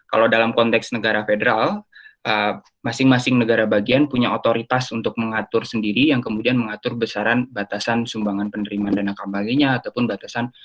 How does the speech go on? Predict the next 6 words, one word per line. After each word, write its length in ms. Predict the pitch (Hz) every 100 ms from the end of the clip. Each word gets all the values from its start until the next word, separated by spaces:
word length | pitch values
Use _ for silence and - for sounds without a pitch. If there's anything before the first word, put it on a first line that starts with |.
| - -
pengeluaran, 560 | - 104 101 104 110 110
eh, 240 | - 95
dana 260 | 98 98 95
kampanyenya, 640 | 98 98 98 98 95 90
seperti 480 | - - - - -
itu. 160 | 98